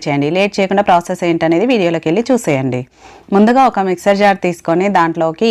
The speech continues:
ఏదైనా ఒక కప్పుతో కరెక్ట్గా మెజర్ చేసుకోండి. ఒక కప్పు బొంబాయి రవ్వ, ఉప్మా రవ్వ అంటారు కదా, సూజీ అని, దాన్ని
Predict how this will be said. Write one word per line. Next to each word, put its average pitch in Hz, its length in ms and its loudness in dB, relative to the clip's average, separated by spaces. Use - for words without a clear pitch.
ఏదైనా 190 280 0
ఒక 175 200 -4
కప్పుతో 180 300 -2
కరెక్ట్గా 175 380 -4
మెజర్ 165 300 -4
చేసుకోండి. 156 420 -2
ఒక 170 220 -2
కప్పు 165 300 -2
బొంబాయి 165 360 2
రవ్వ, 160 180 0
ఉప్మా 170 300 -8
రవ్వ 170 140 -4
అంటారు 160 320 -4
కదా, 165 180 0
సూజీ 170 300 -2
అని, 214 140 0
దాన్ని 185 280 0